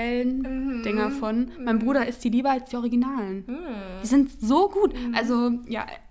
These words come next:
Speaker 1: wirklich, probiert euch durch die Alternativen,
Speaker 2: Ich habe
Speaker 1: wenn
Speaker 2: sehr
Speaker 1: ihr gerne Fleisch isst, wenn ihr gerne,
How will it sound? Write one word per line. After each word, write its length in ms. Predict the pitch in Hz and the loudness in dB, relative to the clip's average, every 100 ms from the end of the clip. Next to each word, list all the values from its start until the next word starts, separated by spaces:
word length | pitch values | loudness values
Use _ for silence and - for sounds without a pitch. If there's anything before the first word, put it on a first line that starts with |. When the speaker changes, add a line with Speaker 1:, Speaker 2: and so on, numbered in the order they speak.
| - | -2
Speaker 1:
wirklich, 480 | 233 240 214 - - | 0 0 -2 -8 -6
probiert 260 | 262 294 294 | -2 -2 -2
euch 120 | 285 | -6
durch 160 | 285 | -6
die 100 | 240 | -6
Alternativen, 580 | 254 262 233 240 277 277 | -8 -2 -2 0 2 4
Speaker 2:
Ich 60 | 269 247 | 4 4
habe 60 | |
Speaker 1:
wenn 120 | 247 262 | 4 4
Speaker 2:
sehr 80 | |
Speaker 1:
ihr 200 | 247 247 | 2 0
gerne 260 | 240 226 220 | 0 0 0
Fleisch 420 | 240 240 247 247 | 2 2 2 0
isst, 280 | 254 247 - | -4 -4 -4
wenn 80 | 220 | -4
ihr 100 | 220 | -2
gerne, 420 | 214 214 208 | -2 0 0